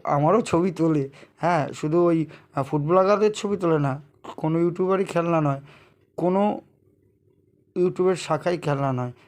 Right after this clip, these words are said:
আপনারাই আমাদের এই জায়গাটা দিয়েছেন, দেখুন এখানে মধ্যমকালীন ভোগের ব্যবস্থা রয়েছে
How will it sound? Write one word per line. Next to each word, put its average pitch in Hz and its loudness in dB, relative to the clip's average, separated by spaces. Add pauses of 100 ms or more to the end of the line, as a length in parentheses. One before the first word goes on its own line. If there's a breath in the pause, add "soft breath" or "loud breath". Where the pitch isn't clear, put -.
(140)
আপনারাই 160 2
আমাদের 160 0
এই 160 0
জায়গাটা 151 0
দিয়েছেন, 151 -2
দেখুন 160 -2
এখানে 151 -2
মধ্যমকালীন 151 -2
ভোগের 135 -2 (1000)
ব্যবস্থা 156 0
রয়েছে 170 0